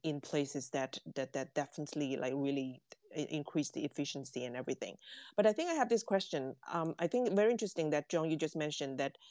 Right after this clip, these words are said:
um, raising funds is a little bit like Web two, right? So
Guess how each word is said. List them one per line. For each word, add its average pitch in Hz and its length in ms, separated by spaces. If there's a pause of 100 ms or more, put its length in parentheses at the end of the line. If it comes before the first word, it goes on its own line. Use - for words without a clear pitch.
(280)
um, 156 380 (840)
raising 175 320
funds 190 380
is 170 200
a 170 60
little 170 180
bit - 240 (720)
like 156 360 (400)
Web 170 260
two, 170 300
right? 139 260
So 147 240